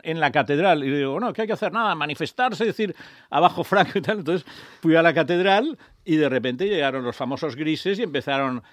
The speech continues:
a atizar, y yo pensé, "Dios mío, ¿qué hago?". Y por suerte una chica que tenía mucho más roja que yo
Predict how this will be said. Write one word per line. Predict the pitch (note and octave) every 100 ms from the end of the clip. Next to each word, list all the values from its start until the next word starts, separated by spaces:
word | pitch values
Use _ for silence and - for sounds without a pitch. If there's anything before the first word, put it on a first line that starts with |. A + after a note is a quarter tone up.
| _ _
a | C3+
atizar, | D3 C3+ D3 D3 A3 -
y | D3+
yo | D3
pensé, | C3+
"Dios | C#3+ B2+ B2
mío, | A3+ G3 -
¿qué | D3
hago?". | D3 F3+ F3
Y |
por | B2 A#2+
suerte | D3 C#3 F#3+
una | C#3 C#3+
chica | - F3 E3
que | A#2+
tenía | G#2+ A#2 C3
mucho | C3+ C#3+
más | C3+
roja | C3+ C#3
que | D3
yo | D3+